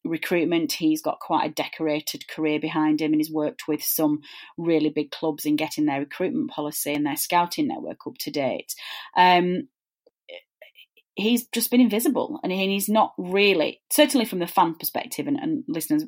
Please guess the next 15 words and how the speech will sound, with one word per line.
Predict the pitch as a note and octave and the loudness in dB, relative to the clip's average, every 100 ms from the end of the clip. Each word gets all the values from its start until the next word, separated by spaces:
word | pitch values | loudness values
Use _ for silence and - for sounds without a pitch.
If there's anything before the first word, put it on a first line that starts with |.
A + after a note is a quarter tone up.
| - | -4
this | D#3 E3+ | -4 -2
is | E3 | 0
all | F3 D#3+ | 0 0
we | D3 D#3+ | 0 -2
can | - | -4
comment | - E3 D#3 D3 | -4 0 0 -2
on | B2 C3 | -4 -8
because | D3+ - | -8 -4
none | D#3+ D#3+ | -2 0
of | D3 | -2
us | C#3+ | -2
work | D#3 D#3 - | 0 -2 -4
in | |
the | D3 | -8
club, | - D#3+ D#3 | -6 -2 -2